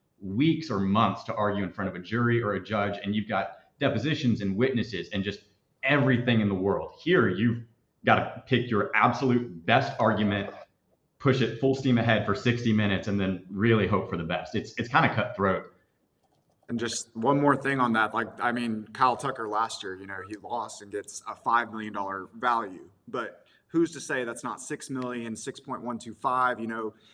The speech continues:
Speaker 2: now you've got this gray area 'cause you don't have an opinion, and now you have this precedent. So whenever people are comparing to Adolis to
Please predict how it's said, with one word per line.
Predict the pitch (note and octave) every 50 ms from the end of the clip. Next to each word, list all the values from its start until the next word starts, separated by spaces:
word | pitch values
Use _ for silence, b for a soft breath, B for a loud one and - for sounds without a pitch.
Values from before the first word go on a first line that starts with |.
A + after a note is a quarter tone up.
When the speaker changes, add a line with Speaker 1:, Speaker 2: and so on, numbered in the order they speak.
| b b -
Speaker 2:
now | B2 B2+ B2+
you've | C3 C3 B2+ B2
got | C#3 C3 B2 A#2+
this | A#2+ G#2 -
gray | - C3+ C#3+ D#3
area | D3+ C3+ B2+ B2 B2 A#2+ A#2
'cause | A2+ A2 F#2+
you | A2+
don't | B2+ C3 -
have | B2 C3 B2+ B2
an | A#2
opinion, | G#2 - C3 C#3 C3 B2 A2+ G#2 G#2 G2+ G#2+ _ _ _ _ _ _ -
and | A#2 A#2
now | A#2+ B2 C3
you | C3 C3
have | C3 B2+ A2+
this | A2+ - -
precedent. | - - - F3+ F3+ F3+ F3+ C#3+ A2 G#2+ F#2+ G#2 A#2 -
So | - - C3+ B2
whenever | A2+ A#2+ B2 A#2 A#2+ A#2
people | - C#3 C3+ - C3 A#2+
are | A2+
comparing | - - A2 - - B2+ A#2+ A#2+ A2+ A2
to | G#2+
Adolis | - A2 A2+ G#2+ G#2+ A#2 B2 B2 A2+ - -
to | - B2+ A2+ G#2 G2